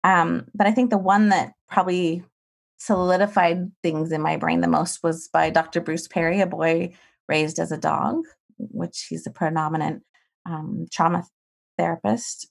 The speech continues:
and, um, based on all the neuroscience. And he introduced me to, and he introduced me to neuroscience, but also his strong belief is that humans are resilient and it's the power of connection that makes us human and that heals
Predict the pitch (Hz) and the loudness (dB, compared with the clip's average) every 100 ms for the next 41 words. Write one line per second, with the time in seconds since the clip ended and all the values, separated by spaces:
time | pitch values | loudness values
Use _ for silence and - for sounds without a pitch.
0 | - 170 156 160 160 - - 165 160 170 | -8 -6 -4 -4 -8 -12 -14 -12 -10 -10
1 | - - 170 170 170 165 165 160 170 - | -12 -6 -4 0 2 2 2 2 0 2
2 | 202 214 214 196 170 170 180 180 - _ | 4 4 4 -2 -4 -4 -4 -8 -14 _
3 | 196 190 190 180 202 190 190 196 208 208 | 0 0 0 -2 0 0 0 0 0 0
4 | - 240 240 208 202 208 - _ _ _ | 2 4 6 6 4 0 -4 _ _ _
5 | _ 226 240 240 240 226 220 208 214 214 | _ 2 4 4 2 2 2 2 4 4
6 | 233 208 175 180 - 190 202 214 226 190 | 4 4 2 0 0 0 0 2 2 4
7 | 208 - 196 196 185 185 202 208 - 175 | 0 2 4 4 2 2 0 -2 -8 -6
8 | 180 180 214 214 190 185 180 175 180 180 | -2 -2 0 0 0 0 0 -2 -2 -2
9 | 190 180 180 185 - 175 175 170 165 170 | 0 -2 -2 -4 -4 -6 -2 2 2 0
10 | - 175 170 - 208 262 330 - - _ | -2 -4 -4 0 2 4 0 -6 -20 _
11 | _ _ 180 180 185 190 - 180 - 175 | _ _ -2 2 2 2 0 -4 -4 -8
12 | - 196 175 202 269 285 - 175 180 180 | -4 -2 2 2 2 0 -2 -2 0 0
13 | - - - 202 208 165 170 175 | -2 -10 -2 2 2 2 -4 -6